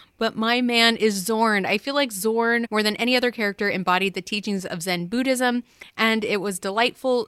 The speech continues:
to watch him teach serenity to the X Academy special class. Also, here is the link to the Rattler skit to bring you back." Oh, man.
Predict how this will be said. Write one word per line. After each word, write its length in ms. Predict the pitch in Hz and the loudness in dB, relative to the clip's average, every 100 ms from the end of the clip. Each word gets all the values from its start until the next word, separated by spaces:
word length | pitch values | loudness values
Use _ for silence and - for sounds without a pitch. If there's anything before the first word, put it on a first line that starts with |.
| - | -6
to 160 | - | -10
watch 420 | 190 180 180 175 - | -8 -2 -2 -2 -6
him 380 | 190 180 175 - - | -4 -4 -4 -8 -14
teach 360 | - 185 - - | -10 -8 -10 -10
serenity 720 | - 196 208 214 208 202 190 | -10 -8 -4 -4 -4 -4 -6
to 180 | - 202 | -8 -8
the 200 | 190 - | -8 -6
X 260 | 170 170 - - | -6 -6 -10 -12
Academy 580 | 180 - 165 165 165 165 | -12 -8 -6 -6 -6 -8
special 420 | - 170 - 175 | -8 -10 -10 -10
class. 380 | - 151 - - - - - | -10 -10 -12 -16 -20 -20 2
Also, 540 | 294 427 311 254 240 - - _ | 2 4 4 2 2 -2 -16 _
here 200 | 403 403 | -2 0
is 140 | 320 | -2
the 80 | 233 | -4
link 320 | 196 220 - | -4 -6 -8
to 100 | - | -10
the 100 | 302 | -8
Rattler 460 | 311 349 339 226 196 | 0 2 2 2 -2
skit 400 | - 220 214 - _ | 0 0 -2 -4 _
to 100 | - | -12
bring 280 | 185 185 196 | -6 -2 -2
you 120 | 226 | -2
back." 420 | 208 170 156 160 _ | -2 -2 -4 -6 _
Oh, 160 | 233 220 | 2 4
man. 460 | 214 202 185 175 | 6 4 4 0